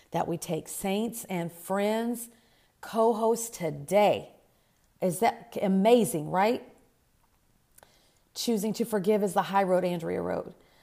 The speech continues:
Um, and S-, Serena wrote, "People are waiting for us to share our story. They need to hear that they aren't alone. They need to hear that they can get through because someone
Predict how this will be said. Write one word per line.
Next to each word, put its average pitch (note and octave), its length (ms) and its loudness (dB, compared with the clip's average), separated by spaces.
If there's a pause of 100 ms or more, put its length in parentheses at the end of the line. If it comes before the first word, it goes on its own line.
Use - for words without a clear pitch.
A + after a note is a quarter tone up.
(280)
Um, E3+ 380 -4 (960)
and G3+ 120 -2
S-, - 260 -6
Serena G#3 480 0
wrote, F#3 300 0 (360)
"People C#4+ 300 -2
are A3 120 4
waiting G3+ 360 2
for G3 220 -2
us F#3 180 -4
to F#3+ 100 -8
share F#3 260 0
our F3+ 140 2
story. E3+ 560 -2 (320)
They F#3 140 -2
need G3 340 -2
to B3 100 -8
hear G3+ 340 -2
that F3 160 -4
they F3 180 -2
aren't F3 260 -4
alone. E3+ 480 -4 (380)
They F#3 140 0
need F#3+ 320 -2
to A#3+ 80 -4
hear B3 400 -2
that E3+ 120 -6
they F#3 100 0
can F#3+ 200 -6
get - 260 -4
through G#3 560 -2
because F#3+ 320 -8
someone G#3 580 -2